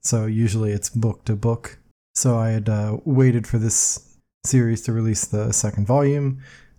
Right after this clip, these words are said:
and then jumped on it. I think I'd mentioned before that I was interested in this series. And, you know, if you've listened to previous episodes, it'll make sense why I was interested in checking this one out.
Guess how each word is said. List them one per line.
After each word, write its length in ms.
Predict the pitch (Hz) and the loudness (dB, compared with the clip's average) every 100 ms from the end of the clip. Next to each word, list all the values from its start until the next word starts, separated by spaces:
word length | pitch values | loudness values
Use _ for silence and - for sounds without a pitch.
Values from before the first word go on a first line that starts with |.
| _ | _
and 160 | 123 120 | 2 4
then 80 | |
jumped 320 | 110 113 110 107 | 4 2 2 2
on 160 | 113 | 2
it. 140 | 113 113 _ _ _ _ | 0 -2 _ _ _ _
I 60 | 131 | 0
think 180 | 170 160 | 2 2
I'd 160 | 117 | 4
mentioned 280 | 123 127 123 | 4 4 2
before 320 | 110 - 117 | 0 0 0
that 140 | 110 110 | 2 0
I 80 | |
was 140 | 110 107 | 0 0
interested 420 | 107 107 - 104 | 0 -2 -2 0
in 160 | 110 110 | 4 4
this 160 | 117 | 2
series. 540 | - 127 123 127 131 - _ _ _ - | 2 2 2 0 -2 -8 _ _ _ 0
And, 520 | 127 113 110 107 110 - | 2 4 2 2 -2 -2
you 100 | 131 | 0
know, 80 | 107 | 0
if 160 | - | -2
you've 140 | 120 117 | -2 0
listened 260 | 123 123 | 2 2
to 80 | 110 | 0
previous 400 | - 120 110 107 | 2 0 2 -2
episodes, 720 | 107 107 110 110 110 107 98 135 - - | -2 -2 -2 0 0 0 -2 -4 -8 -4
it'll 200 | 180 156 | 2 4
make 240 | 120 113 | 4 2
sense 240 | - 104 - | 0 -2 0
why 260 | 110 107 78 | 0 2 2
I 100 | 113 | 0
was 500 | 113 113 107 - - - - | 0 0 0 -2 -8 -16 -6
interested 440 | - 107 113 - 110 | 0 0 0 -2 0
in 80 | 110 | 2
checking 340 | 113 104 113 | 2 0 0
this 140 | 113 | 2
one 120 | 107 110 | 2 0
out. 300 | 110 - | 0 -4